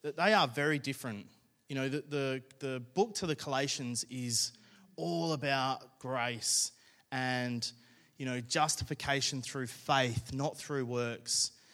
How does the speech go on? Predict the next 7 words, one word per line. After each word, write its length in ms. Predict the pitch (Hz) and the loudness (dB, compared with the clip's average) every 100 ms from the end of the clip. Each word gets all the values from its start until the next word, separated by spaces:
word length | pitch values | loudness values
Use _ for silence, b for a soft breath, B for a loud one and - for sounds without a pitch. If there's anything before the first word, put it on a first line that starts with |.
| B - | B -4
But 140 | 156 | 2
then 320 | 156 151 147 | 4 4 2
the 100 | 139 | 0
book 280 | 147 196 208 | 4 4 6
to 280 | - 165 143 | 4 6 4
the 180 | 131 127 | 2 -2
Corinthians 840 | - 147 196 131 117 127 135 - | -2 -4 -4 -4 -4 -6 -6 -8